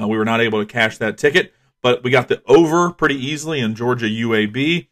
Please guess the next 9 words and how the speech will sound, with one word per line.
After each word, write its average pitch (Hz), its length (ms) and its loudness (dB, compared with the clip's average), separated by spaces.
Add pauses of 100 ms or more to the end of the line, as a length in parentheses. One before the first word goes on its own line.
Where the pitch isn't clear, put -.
(400)
Uh, 107 220 -4
Pittsburgh 147 640 2
beat, 123 340 -6
beat 127 160 -4
up 127 260 0
on 107 400 -2
Tennessee, 170 960 -4 (260)
and 117 200 -6
then 117 360 -2